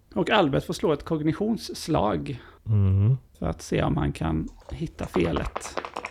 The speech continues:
Speaker 2: Åh, den här gången kan jag.
Speaker 1: Så du lyckades?
Speaker 2: Nej, jag är ju en ifrån. Jag fick åtta, skulle ha sex eller sju.
Speaker 1: Ja, vad vill du pressa?
Speaker 2: Alltså pressar du så är jag ju bruten i empati igen.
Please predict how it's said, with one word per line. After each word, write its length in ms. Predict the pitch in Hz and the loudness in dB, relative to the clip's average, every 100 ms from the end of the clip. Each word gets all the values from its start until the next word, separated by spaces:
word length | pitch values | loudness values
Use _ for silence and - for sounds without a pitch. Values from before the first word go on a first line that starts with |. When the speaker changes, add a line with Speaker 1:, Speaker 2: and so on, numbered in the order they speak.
| - - - - - - - - _ _ - - - - - - - - - - _ _ - - | -12 -12 -12 -14 -16 -16 -16 -18 _ _ -2 -2 -2 -4 -8 -10 -16 -20 -20 -20 _ _ -20 -16
Speaker 2:
Åh, 220 | - 165 - - _ _ _ _ _ | 4 6 6 4 _ _ _ _ _
den 160 | - 101 | 8 10
här 160 | 135 | 10
gången 320 | 151 117 98 101 | 10 10 8 6
kan 160 | - | 4
jag. 140 | 101 98 - _ _ _ | 2 -4 -12 _ _ _
Speaker 1:
Så 180 | - 156 | -6 -2
du 80 | |
lyckades? 460 | 170 175 147 240 - _ _ _ _ _ _ _ | 0 2 2 0 -4 _ _ _ _ _ _ _
Speaker 2:
Nej, 560 | 98 101 95 95 95 101 | 6 10 10 10 10 10
jag 180 | 98 101 | 10 10
är 40 | |
ju 160 | 101 101 | 10 8
en 180 | 98 95 | 6 6
ifrån. 420 | - 113 92 104 - _ _ | 6 6 6 2 -2 _ _
Jag 120 | - - | -4 2
fick 300 | 110 - 127 | 2 4 8
åtta, 500 | 120 - - 95 98 | 8 6 6 8 8
skulle 300 | - 113 107 | 8 10 12
ha 200 | 104 98 | 12 12
sex 300 | 107 - - | 8 6 6
eller 120 | 101 | 8
sju. 140 | 101 - _ _ | 6 4 _ _
Speaker 1:
Ja, 480 | - 156 160 180 185 | -2 2 4 2 0
vad 140 | 170 | 0
vill 160 | 165 156 | 2 4
du 260 | 165 165 | 4 2
pressa? 400 | 160 180 - 180 - - _ - - | 0 -4 -2 -2 -4 -12 _ -20 -10
Speaker 2:
Alltså 480 | - - 107 - | -6 0 2 6
pressar 420 | 95 107 - 101 107 | 8 10 10 10 12
du 140 | 117 | 12
så 120 | - | 12
är 40 | 107 | 12
jag 80 | |
ju 60 | 104 | 12
bruten 540 | 98 110 98 92 101 | 12 12 12 10 10
i 60 | 98 | 12
empati 340 | 95 92 87 92 | 10 10 10 10
igen. 520 | 98 101 90 104 | 12 12 10 8